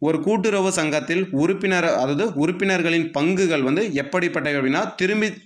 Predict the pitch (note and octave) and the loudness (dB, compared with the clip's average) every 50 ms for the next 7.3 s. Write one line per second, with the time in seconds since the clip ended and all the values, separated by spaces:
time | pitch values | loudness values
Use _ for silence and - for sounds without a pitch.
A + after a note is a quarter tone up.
0 | - _ _ _ _ - - C#3 G3+ B3+ C4 C4 - - - - - - _ _ | -20 _ _ _ _ -6 -4 -2 -2 -2 -2 -4 -12 -20 -20 -20 -20 -20 _ _
1 | - E3+ F3+ G3+ F3 A#3 A3+ - - E3+ F#3 E3+ F#3 F3+ C#3+ D3+ C#3+ C3+ B2 A#2+ | -2 0 0 0 0 -2 -2 0 0 0 0 0 0 0 0 2 2 2 0 0
2 | - - B2+ B2 B2+ B2+ - F#3+ - - - _ _ _ _ _ _ - D3+ D3+ | -2 -2 0 0 0 0 -2 -4 -8 -14 -20 _ _ _ _ _ _ -6 -6 -2
3 | C#3+ D#3 D3 C#3+ D3 C#3+ D3+ D3+ D3+ D3+ D#3 D3+ D3 B2+ C3+ C3 C3 D#3 G3 F#3+ | -2 -2 -2 0 0 0 0 2 2 2 2 2 2 2 0 0 0 0 0 0
4 | D3+ D#3 F3 F#3+ G3 G3 F#3+ F#3+ F3+ D#3+ D3 - F3 E3 D#3+ D#3 D3+ C#3+ - D3 | 2 2 2 2 2 2 2 2 0 0 -2 0 0 0 0 0 0 0 0 0
5 | D3 G3+ A3+ - - _ _ - - C#3 D3+ E3 E3 D#3+ E3 E3+ F3 F3 E3+ F#3+ | 0 0 -2 -6 -12 _ _ -4 -2 0 0 2 2 2 2 2 0 0 0 0
6 | F3+ D#3+ C#3+ C#3 C#3+ E3 F3 F3+ F3 F3 F3 E3+ D#3+ D#3 C#3+ D3 C#3+ C#3 C#3 C3+ | 0 2 2 2 2 2 2 2 2 2 2 2 2 2 2 2 2 2 2 2
7 | C3 C#3 F#3 B3 B3 | 2 0 0 0 -2